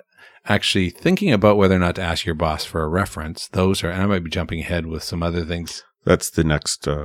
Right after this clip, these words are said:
Speaker 1: Uh, the next
Speaker 2: next
Speaker 1: point.
Speaker 2: point. Yeah.
Speaker 1: There we go.
Speaker 2: Go ahead
Speaker 1: Yeah.
Speaker 2: and just read it.
Speaker 1: Yeah, yeah, yeah. So that's point
Speaker 2: Take
Speaker 1: num-
Speaker 2: my job.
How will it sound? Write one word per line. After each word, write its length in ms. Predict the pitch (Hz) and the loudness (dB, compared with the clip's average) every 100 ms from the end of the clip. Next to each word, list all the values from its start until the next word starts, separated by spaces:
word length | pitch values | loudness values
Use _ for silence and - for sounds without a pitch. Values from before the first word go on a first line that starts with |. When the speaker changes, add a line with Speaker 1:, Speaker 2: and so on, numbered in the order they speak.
| - | -8
Speaker 1:
Uh, 80 | 202 | -4
the 100 | 110 | 2
next 100 | 92 | 4
Speaker 2:
next 180 | 87 - | 4 4
Speaker 1:
point. 280 | 170 147 95 | 4 4 4
Speaker 2:
point. 80 | 62 | 4
Yeah. 60 | 98 | 4
Speaker 1:
There 120 | 98 | 6
we 140 | 123 | 4
go. 340 | 170 190 104 95 | 4 4 4 6
Speaker 2:
Go 120 | 113 | 6
ahead 100 | 107 | 6
Speaker 1:
Yeah. 40 | |
Speaker 2:
and 60 | 98 | 4
just 160 | 87 90 | 2 4
read 140 | 85 | 4
it. 40 | |
Speaker 1:
Yeah, 80 | 127 | 4
yeah, 200 | 123 127 | 4 4
yeah. 240 | 123 123 87 | 4 2 0
So 180 | - | 0
that's 200 | 101 107 | 4 2
point 360 | - 107 104 104 | 2 2 2 4
Speaker 2:
Take 120 | 117 | 4
Speaker 1:
num- 80 | 95 | 6
Speaker 2:
my 140 | 104 | 6
job. 300 | 92 80 80 | 6 4 2